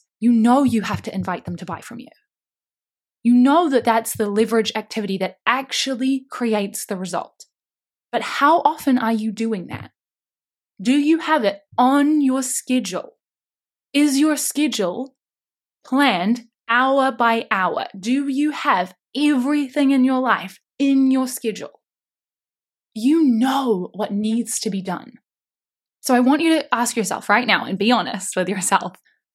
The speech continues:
What is the activity that I am not scheduling onto my calendar that needs to be on there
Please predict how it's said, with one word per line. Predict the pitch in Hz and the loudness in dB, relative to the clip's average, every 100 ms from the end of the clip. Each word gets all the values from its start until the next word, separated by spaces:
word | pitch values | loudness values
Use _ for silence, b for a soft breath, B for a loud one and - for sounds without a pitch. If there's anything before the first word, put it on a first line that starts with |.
| - | -4
What | 190 226 | 0 2
is | 254 | 2
the | 277 269 | 2 2
activity | 262 254 302 262 185 170 185 185 b | 2 0 -2 0 -2 -4 -6 -8 b
that | 208 | 0
I | 196 | 0
am | 185 180 | 2 0
not | 180 254 - _ - | 2 0 -2 _ -10
scheduling | - - 294 320 254 233 185 190 | -10 -4 0 2 2 2 0 -6
onto | 185 180 | -6 -4
my | 196 180 | -4 -2
calendar | 185 175 170 - - _ _ _ _ _ _ _ | -2 -4 -4 -10 -16 _ _ _ _ _ _ _
that | 196 190 | -4 0
needs | 185 202 214 247 247 - | 2 4 4 4 2 0
to | 226 | -2
be | 196 196 - | -2 -2 -2
on | 180 | -4
there | 170 - 254 339 | -4 -2 0 0